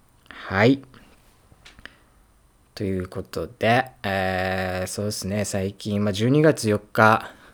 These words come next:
ですから、十二月に入って初めての放送ですよね。ようやく、ようやくというか、ね、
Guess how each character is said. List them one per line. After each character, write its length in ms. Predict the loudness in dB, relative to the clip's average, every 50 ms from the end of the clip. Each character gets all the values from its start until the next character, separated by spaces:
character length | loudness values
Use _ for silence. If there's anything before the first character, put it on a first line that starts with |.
| _ _ _ -6
で 100 | -4 -4
す 120 | -4 -4
か 120 | -4 -4 -4
ら、 80 | -4
十 240 | -2 0 2 4 4
二 140 | 4 4 4
月 180 | 4 2 2 0
に 60 | -2
入 180 | 2 4 4 4
っ 60 | 2
て 120 | 0 -2
初 220 | -2 -2 0 0 2
め 100 | 0 0
て 120 | 0 -4 -6
の 80 | -6
放 160 | -6 -8 -8
送 100 | -8 -8
で 60 | -10 -8
す 80 | -6
よ 60 | -2
ね。 220 | 2 2 2 2 0 -6 -16 -20 -20 -20 -20 -20 -20 _ _ _ _ _ _ _ _ _ _ _ _ _ _ _ _ _ _ _ _ _ _ _ _ _
よ 140 | -2 0 2
う 40 | 2
や 120 | 2 2
く、 420 | 0 -2 -2 -2 0 0 -2 -4 -8 -14 _ _ _ _ _ _ _ _ _ -6
よ 160 | 0 2 4
う 40 | 4
や 120 | 4 4
く 80 | 2 0
と 100 | -2 -4
い 160 | -2 -2 -4
う 60 | -6
か、 300 | -6 -4 -4 -4 -4 -6 -10 -12 -6
ね、 400 | -4 -4 -4 -4 -6 -10 -12